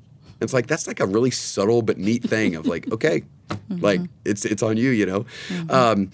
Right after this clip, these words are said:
Speaker 1: and I think doing the same with our sons, you know, looking to our sons to do some things they're called to do, uh, teaching them to work and affirming them in their work and affirming them when you see, even in your little boys, you know, some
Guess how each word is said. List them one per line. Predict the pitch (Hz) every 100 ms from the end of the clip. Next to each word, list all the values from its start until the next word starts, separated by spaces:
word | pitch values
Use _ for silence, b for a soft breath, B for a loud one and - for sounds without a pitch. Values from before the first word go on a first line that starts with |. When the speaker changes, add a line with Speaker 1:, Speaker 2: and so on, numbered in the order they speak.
| B
Speaker 1:
and | -
I | 185
think | 214 170
doing | 175
the | 180
same | 185 185
with | 180
our |
sons, | 165 - 156 107 98
you | 104
know, | 131
looking | 175 - 139 147 190
to | -
our | 170
sons | 151 175 170 117
to | - 120
do | 147
some | 156
things | 151 151 139
they're | 139
called | - 147 143
to | 113
do, | - - 85 -
uh, | -
teaching | - 147 156
them | 151
to | 151
work | 127 127 160 113
and | 98 95
affirming | - - 113 135 127
them | 123
in | 117
their | 117
work | 104 98 127 117
and | 87 76 B B B B
affirming | - - 113 139 131
them | 120
when | 113
you | 104 92
see, | - - 117 120
even | 143 139
in | 127
your | 107
little | 107 101
boys, | 95 104 110 92 95
you |
know, | 90
some | 92 - 110 98